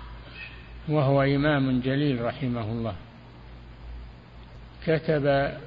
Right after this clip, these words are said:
في التحذير من البدع وعاد أهلها،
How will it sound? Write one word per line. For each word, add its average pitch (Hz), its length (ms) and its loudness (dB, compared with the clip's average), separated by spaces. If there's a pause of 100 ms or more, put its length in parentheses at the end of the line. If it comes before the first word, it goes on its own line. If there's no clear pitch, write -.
(140)
في 170 60 -4
التحذير 139 640 2
من 135 180 4
البدع 127 540 2 (1500)
وعاد 131 1500 2
أهلها، 135 840 4